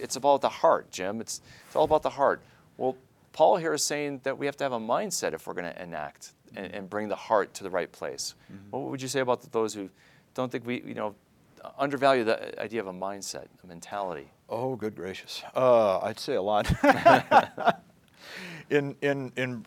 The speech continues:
Speaker 2: in brief, I'd say, I, I mean, I just, I'd, I'd, I'd, well, I'd talk about my wife.
Speaker 1: Hmm.
Speaker 2: Because I love my wife dearly with, with, with just, with a full heart. She's wonderful, and I am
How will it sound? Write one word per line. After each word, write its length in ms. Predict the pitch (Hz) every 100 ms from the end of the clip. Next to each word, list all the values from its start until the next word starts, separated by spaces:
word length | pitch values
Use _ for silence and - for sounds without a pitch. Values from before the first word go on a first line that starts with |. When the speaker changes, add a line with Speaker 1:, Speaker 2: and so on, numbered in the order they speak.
| 127
Speaker 2:
in 180 | 123 117
brief, 420 | 120 175 151 -
I'd 240 | 101 104
say, 520 | - 107 101 98 82 -
I, 100 | - -
I 40 | 113
mean, 140 | 113
I 100 | 123
just, 260 | 151 151 -
I'd, 240 | 107 113 -
I'd, 180 | 104 110 104 -
I'd, 440 | 95 98 98 87 _ _ _ _ _ _ _ -
well, 240 | 151 180
I'd 140 | 143 147
talk 240 | 151 156
about 260 | 123 123 -
my 160 | 110
wife. 440 | 101 90 50 - _ _ _ _ _ _ _
Speaker 1:
Hmm. 280 | 95 90 87 _ _ _ -
Speaker 2:
Because 300 | 117 131 147
I 80 | 160
love 260 | 127 117
my 160 | 110 101
wife 400 | 92 90 90 95
dearly 420 | 90 95 85 - 101 -
with, 520 | 95 95 - - - -
with, 380 | 98 90 - -
with 400 | 104 98 - -
just, 240 | 101 98 -
with 140 | 101 87
a 60 |
full 260 | - 107 101
heart. 300 | - 78 -
She's 320 | - 104 95 -
wonderful, 800 | 98 95 110 117 107 107 104 92 -
and 260 | 87 90 -
I 200 | 87
am 140 | 85